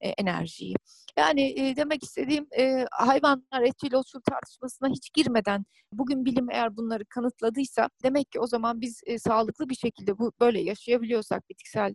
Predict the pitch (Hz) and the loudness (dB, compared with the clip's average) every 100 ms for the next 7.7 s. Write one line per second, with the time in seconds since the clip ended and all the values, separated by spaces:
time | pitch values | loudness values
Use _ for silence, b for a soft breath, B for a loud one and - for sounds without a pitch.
0 | - 185 196 - 196 185 190 247 277 _ | -4 -2 -2 -2 -4 -2 2 2 2 _
1 | - 254 247 247 254 240 226 311 269 226 | -6 -2 0 2 0 -2 -4 -2 -2 0
2 | 220 240 - 202 214 - 247 - 233 208 | 2 4 2 0 -8 -2 -2 2 2 2
3 | 220 233 b _ 247 233 240 233 233 220 | -2 -6 b _ 0 0 -4 -6 -2 -2
4 | - 233 - 214 220 208 202 240 247 233 | 0 -4 -2 0 0 0 0 0 2 2
5 | 208 180 180 185 - - B B 247 233 | 2 -2 -6 -2 -2 -2 B B -2 0
6 | 226 214 247 240 202 226 214 233 240 233 | 2 2 2 0 -4 -2 -2 -4 -6 -6
7 | 233 233 247 233 - 233 | -6 -6 -4 -6 -4 -6